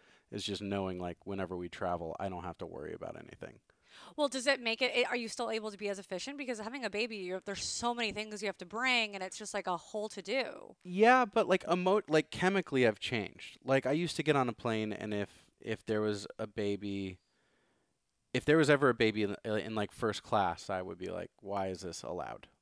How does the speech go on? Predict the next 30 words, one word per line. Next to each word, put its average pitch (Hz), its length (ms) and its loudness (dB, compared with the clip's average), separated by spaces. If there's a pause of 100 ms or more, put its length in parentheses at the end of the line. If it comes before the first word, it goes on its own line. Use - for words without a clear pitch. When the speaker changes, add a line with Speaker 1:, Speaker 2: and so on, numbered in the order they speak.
Speaker 1:
Like, 98 300 -8
like, 92 280 -8
I, 90 220 -6
I 101 100 -8
just 98 280 -10
wanna 92 180 -8
be 90 120 -8
able 90 140 -10
to 92 60 -10
sleep, - 400 -12 (200)
and 226 160 -20
Speaker 2:
Mm-hmm. - 120 -10
Speaker 1:
now 90 140 -8
there's 85 180 -10
a - 40 -12
baby 80 360 -12
next - 180 -18
to - 80 -12
me. - 100 -14 (240)
Speaker 2:
Yeah. 185 140 -6 (140)
Speaker 1:
Which 123 160 -4
is 104 160 0
wrong. 92 340 -4 (540)
Uh, 107 300 0
like, 107 160 2
I 110 120 2
shouldn't 104 380 -4
think 87 220 -8
like - 180 -10
that. - 220 -8